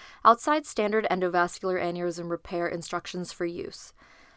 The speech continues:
They identified all patients without prior aortic surgery undergoing elective repair of abdominal aortic aneurysms with neck lengths greater than four millimeters at a single institution with E var, open repair, and zenith fenestrated triple A endografts, or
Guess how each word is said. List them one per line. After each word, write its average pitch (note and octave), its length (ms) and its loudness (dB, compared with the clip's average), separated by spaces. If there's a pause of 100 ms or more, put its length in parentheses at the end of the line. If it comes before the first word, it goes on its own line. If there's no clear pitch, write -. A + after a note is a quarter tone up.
(140)
They A#3+ 100 4
identified E4 580 6
all A#3+ 180 8
patients F#3 460 -4
without F3+ 320 4
prior G3+ 360 2
aortic F3+ 340 2
surgery F#3+ 540 -2
undergoing G3 520 2
elective G#3+ 460 0
repair F3+ 380 -2
of F3 120 -2
abdominal F3+ 520 0
aortic F3 340 0
aneurysms A3 640 -8 (460)
with B3+ 160 4
neck C4 320 0
lengths F#3+ 320 -2
greater F#3+ 320 2
than F3+ 120 -4
four A3 380 0
millimeters F3+ 720 -4
at F#3+ 80 6
a F#3+ 60 -2
single D4 420 0
institution F3 640 -6 (340)
with G3 220 -2
E B3+ 160 -2
var, D#4 400 2
open B3+ 280 2
repair, F#3 420 0
and F3+ 220 -2
zenith A3+ 460 -4
fenestrated F#3+ 560 0
triple F#3 340 -2
A F3 120 4
endografts, - 760 -2
or F3 240 0